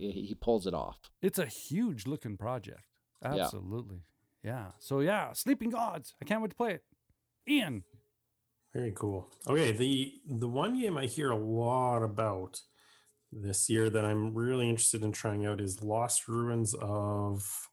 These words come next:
Speaker 3: Arnak. And
Speaker 2: <laughs>
Speaker 3: yeah. So Ryan has talked about this game before. Um, it's an Indiana Jones theme, and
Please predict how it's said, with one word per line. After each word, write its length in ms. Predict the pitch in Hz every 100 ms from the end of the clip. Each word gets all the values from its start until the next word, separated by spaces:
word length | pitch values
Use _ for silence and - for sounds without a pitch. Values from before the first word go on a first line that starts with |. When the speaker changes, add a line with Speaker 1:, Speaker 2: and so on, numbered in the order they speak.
| -
Speaker 3:
Arnak. 520 | 101 120 175 214 - - _ _ _ _ - - - _ _ _ _ _ -
And 540 | 107 107 110 107 107 - -
Speaker 2:
<laughs> 200 | - - 196 - _ - _ _ _ _ _ _ _ _ _ _ _ _ _ - - _ _ _ _
Speaker 3:
yeah. 140 | - 151 - - - -
So 300 | - 156 151
Ryan 320 | 131 131 185
has 120 | 151 131
talked 260 | 135 123
about 160 | 123 113
this 140 | 110
game 220 | - 110 101
before. 460 | 101 98 110 165 - - - -
Um, 560 | - 107 107 107 110 113 _ _ _ _ _ _ _ _ _ _ _
it's 640 | 139 117 - - - - - _ _ _ _ _ -
an 240 | - 117
Indiana 400 | 131 139 135 123
Jones 440 | 110 117 113 113
theme, 580 | - 131 127 135 147 185 - _ - - - - -
and 500 | 120 117 113 110 107